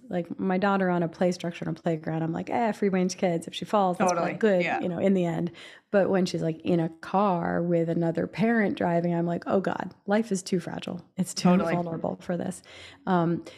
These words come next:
Speaker 1: but I think that those millions of decisions, part of the reason they paralyze us and overwhelm us has to do with the fact that we're being given this message of, um, you kinda need to thread the needle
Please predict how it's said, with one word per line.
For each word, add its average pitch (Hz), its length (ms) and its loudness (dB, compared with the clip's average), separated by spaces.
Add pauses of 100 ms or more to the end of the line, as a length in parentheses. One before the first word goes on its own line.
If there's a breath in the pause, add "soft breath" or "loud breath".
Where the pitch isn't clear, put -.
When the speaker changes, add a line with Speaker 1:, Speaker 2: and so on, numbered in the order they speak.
(160 loud breath)
Speaker 1:
but 240 80 0
I 247 80 4
think 294 380 2
that 175 380 0
those 196 260 2
millions 208 380 2
of 185 100 -2
decisions, 165 640 -2 (420 loud breath)
part 240 240 2
of 269 60 2
the 262 80 4
reason 208 180 2
they 180 80 2
paralyze 160 680 -2
us 165 260 -4
and 175 80 -4
overwhelm 160 400 -2
us 165 320 -8
has - 240 -6
to 202 80 -6
do 190 120 -2
with 175 120 0
the 170 80 -2
fact 170 300 -6
that 175 200 -4
we're 202 120 -4
being 247 340 2
given 180 220 0
this 175 180 -4
message 170 420 -4
of, 170 360 -2 (400 loud breath)
um, 175 320 -2
you 175 60 -4
kinda 202 420 -4
need 185 140 2
to 180 80 -4
thread 196 320 -2
the 214 60 2
needle 180 420 2